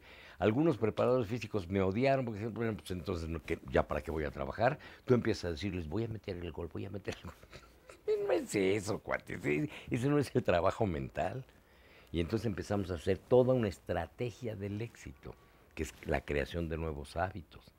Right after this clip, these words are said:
Saber exactamente qué quieres, los resultados, y qué tienes que hacer para lograrlo, las, las metas y objetivos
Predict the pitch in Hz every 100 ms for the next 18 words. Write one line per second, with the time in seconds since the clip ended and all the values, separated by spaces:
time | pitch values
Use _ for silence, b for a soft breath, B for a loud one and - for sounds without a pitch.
0 | b b b - 107 101 92 - 123 -
1 | 110 98 92 85 - 113 113 107 104 101
2 | 143 - - - - - - - - _
3 | - 52 53 57 - 64 - 78 82 123
4 | - B - 101 - 107 - 85 71 78
5 | - 82 - 69 67 67 71 117 143 98
6 | 69 B _ - b 65 67 62 - 71
7 | 65 62 - 80 78 78 87 87 - 71
8 | 65 62 76 76 80 85 -